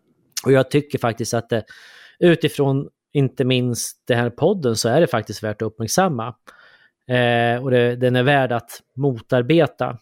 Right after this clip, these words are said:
Eh, för att vi ser ju liksom hur det här, det är ju ett rätt otäckt verktyg ändå som används för att hålla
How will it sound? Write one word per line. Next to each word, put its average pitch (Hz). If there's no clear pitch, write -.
Eh, 123
för -
att 123
vi 143
ser 170
ju 156
liksom 113
hur 120
det 117
här, 117
det 127
är 139
ju 214
ett -
rätt 123
otäckt 123
verktyg 117
ändå 110
som 117
används 110
för 117
att 110
hålla 127